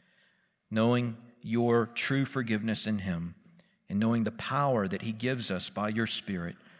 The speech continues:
to walk in newness of life. As we take the bread and the cup this morning, Lord, we pray that you would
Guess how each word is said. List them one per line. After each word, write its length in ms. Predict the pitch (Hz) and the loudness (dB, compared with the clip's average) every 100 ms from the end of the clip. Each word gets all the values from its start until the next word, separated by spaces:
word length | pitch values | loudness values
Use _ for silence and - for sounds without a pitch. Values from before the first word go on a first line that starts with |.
| _ - | _ -8
to 100 | 104 | -4
walk 360 | 101 104 98 | 0 0 0
in 120 | 98 92 | -2 0
newness 380 | 95 90 - | 0 -2 -4
of 140 | 82 82 | -8 -8
life. 340 | 76 90 - _ - _ _ _ _ _ _ _ _ _ _ _ 113 | -10 -12 -18 _ -20 _ _ _ _ _ _ _ _ _ _ _ -8
As 120 | - | 0
we 120 | 123 | 0
take 360 | - 123 120 - - _ _ _ _ _ _ _ _ _ _ _ _ _ _ | 4 2 2 -8 -20 _ _ _ _ _ _ _ _ _ _ _ _ _ _
the 100 | 113 | -2
bread 300 | 117 123 127 | 8 8 8
and 80 | 117 | 4
the 60 | 113 | 2
cup 280 | 131 123 | 2 2
this 220 | 123 - 120 | 0 -2 0
morning, 340 | 123 127 127 | 2 2 2
Lord, 240 | 127 123 | 2 2
we 140 | 107 101 | 2 -2
pray 400 | - 120 120 120 | -2 0 0 0
that 160 | 107 | -2
you 180 | 107 113 | 0 2
would 320 | 107 104 98 | 2 0 -2